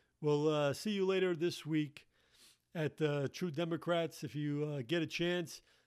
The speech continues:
visit our websites, check out our blogs at, uh, true democrats U S A dot com. Uh, if you'd like to, uh, leave a comment, please leave a comment.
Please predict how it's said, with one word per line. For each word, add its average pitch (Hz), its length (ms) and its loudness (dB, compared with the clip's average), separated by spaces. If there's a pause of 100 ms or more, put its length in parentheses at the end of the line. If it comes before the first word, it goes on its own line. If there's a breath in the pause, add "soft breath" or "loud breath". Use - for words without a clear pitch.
(140)
visit 160 300 0
our 156 80 2
websites, 165 720 0
check 165 240 -4
out 170 160 0
our 147 120 0
blogs 156 640 0
at, 139 240 -6
uh, 135 140 -4
true 202 200 -6
democrats 175 640 -6
U 170 240 -4
S 160 240 -4
A 165 140 -2
dot 135 260 -8 (100)
com. 202 580 -6 (560 soft breath)
Uh, 147 180 -2
if 131 100 -4
you'd 135 100 -2
like 156 220 0
to, 160 340 0
uh, 151 280 0
leave 160 260 0
a 135 60 -2
comment, 185 500 -4
please 151 320 -4
leave 147 160 -2
a 127 40 -4
comment. 180 600 -6